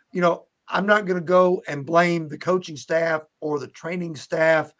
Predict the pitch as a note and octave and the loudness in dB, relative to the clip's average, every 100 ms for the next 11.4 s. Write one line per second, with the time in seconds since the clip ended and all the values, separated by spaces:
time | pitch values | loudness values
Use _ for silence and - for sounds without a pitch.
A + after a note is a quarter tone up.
0 | _ _ _ - D#3 D#3 D3+ - _ _ | _ _ _ 2 6 6 4 -4 _ _
1 | - D#3+ C#3+ A#2+ F3+ F3+ D3 F#3 D3+ F#3 | -4 -2 -2 -4 -4 -4 -8 -12 -4 -4
2 | F#3 C#3+ E3 F#3 C#3 D3+ F#3+ G#3 F3 D#3+ | -4 -8 -8 -8 -12 -2 2 2 0 -2
3 | D#3 - _ _ _ _ - F3 D#3 F3+ | -2 -4 _ _ _ _ -8 -2 2 2
4 | D#3+ F#3 F3 E3+ F3+ D#3 D#3 D#3 D3 D#3+ | 2 2 2 0 -4 -4 -2 -2 -2 -6
5 | - _ _ _ - F3 A#3 D#3+ F#3 G3+ | -10 _ _ _ -2 -2 -2 -2 -4 -4
6 | E3 D3+ D#3 D#3+ D3+ - D3 - G3 G3+ | -6 -8 -2 -2 -2 -10 -18 -6 -2 -2
7 | - F3 E3+ D#3 E3 D#3 C3+ D3 C#3 - | -4 -6 -6 -4 -4 -4 -6 -10 -12 -12
8 | C#3+ C3+ A#2+ C#3 B2+ - _ _ _ _ | -8 -8 -6 -6 -6 -10 _ _ _ _
9 | _ E3+ A3 G#3+ F#3+ F3+ E3+ E3 C3 _ | _ -4 -2 2 4 4 2 0 -10 _
10 | _ _ _ - E3+ G3+ G#3 - D#3+ D#3+ | _ _ _ -2 2 2 0 -4 0 0
11 | - - D#3 E3 | -2 -14 -10 -10